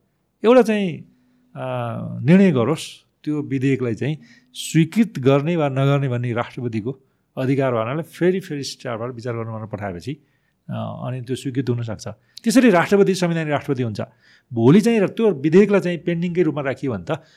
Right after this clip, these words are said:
भोलि संसदले जति चाहिँ विधेयक लान्छ राष्ट्रले पेन्डिङ गर्न सक्ने, भिटो पावर लगाउन सक्ने त संसदको कुनै काम हुँदैन। संवैधानिक राष्ट्रपति सक्रिय राष्ट्रपति हुन्छ। संवैधानिक राष्ट्रपति पनि प्रधानमन्त्री जसरी पावर सेन्टर हुन्छ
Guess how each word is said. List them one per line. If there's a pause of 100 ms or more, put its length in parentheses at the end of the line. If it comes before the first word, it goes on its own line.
(200)
भोलि
संसदले
जति
चाहिँ
विधेयक
लान्छ
राष्ट्रले
पेन्डिङ
गर्न
सक्ने, (300)
भिटो
पावर
लगाउन
सक्ने
त (220)
संसदको
कुनै
काम
हुँदैन। (340)
संवैधानिक
राष्ट्रपति
सक्रिय
राष्ट्रपति
हुन्छ। (420)
संवैधानिक
राष्ट्रपति
पनि (480)
प्रधानमन्त्री
जसरी
पावर
सेन्टर
हुन्छ